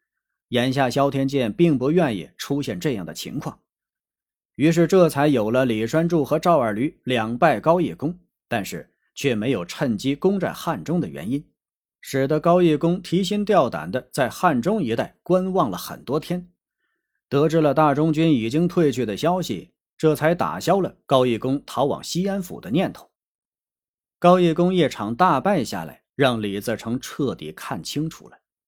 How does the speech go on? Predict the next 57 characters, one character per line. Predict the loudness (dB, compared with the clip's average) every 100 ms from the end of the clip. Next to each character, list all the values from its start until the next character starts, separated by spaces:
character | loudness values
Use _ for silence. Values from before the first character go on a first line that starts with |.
| _ _ _
他 | -2 -2
根 | 2 2 2
本 | 0 -2
就 | 0 0 0 -4
不 | -2 0
是 | 2 -2
萧 | 0 0
天 | 2 -2
剑 | 0 -2
的 | -2
对 | -2 -4
手。 | -8 _ _ _ _ _ _ _ _
虽 | -4 0
然 | 2 2
萧 | 0
天 | 0 0
剑 | 0 0
现 | -2 -4 -2
在 | -2
正 | -2 -2
忙 | -2 0
于 | 0
北 | -2 -6 -8 -4
上 | -4 -4
将 | -4 0
大 | 0 0
明 | -2 -4
掀 | -2 -2
翻， | -6 -8 _ _ _ _
并 | 4 4
且 | 2 -2
抵 | -2 -4 -2
御 | -2 -2
贱 | 0 0
奴 | 0 -4
入 | -4
关， | -6 -10 -10 _ _ _ _ _ _ _ _
但 | -2 0
是 | -4
留 | -4 2 2
下 | 2
来 | -2
的 | -4
实 | -8 -8 -4
力 | -2 -2 -8 _ _
也 | -4 -2 -2
不 | -2 -2
是 | -2
他 | -2 -2
李 | -2 -4
自 | -2
成 | -2 -4
可 | -2 -2
以 | -4
撼 | -4 -4 -4
动 | -8
的。 | -14